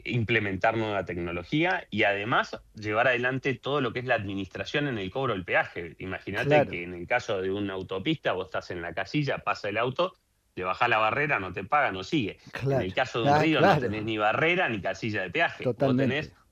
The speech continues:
Speaker 1: por satélite que chequear y con, del trabajo conjunto con la prefectura, que hace un laburo extraordinario todos los días, de chequear primero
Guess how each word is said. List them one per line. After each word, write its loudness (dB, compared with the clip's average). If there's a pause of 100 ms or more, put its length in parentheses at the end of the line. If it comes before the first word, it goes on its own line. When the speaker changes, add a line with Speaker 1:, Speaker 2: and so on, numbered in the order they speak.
(520)
Speaker 1:
por 2
satélite 0
que -2
chequear -2
y -10
con, -6
del -6
trabajo 0
conjunto -6
con -6
la -4
prefectura, -2
que -2
hace -12
un -6
laburo -4
extraordinario -6
todos -4
los -6
días, 0 (540)
de -4
chequear 0 (420)
primero 2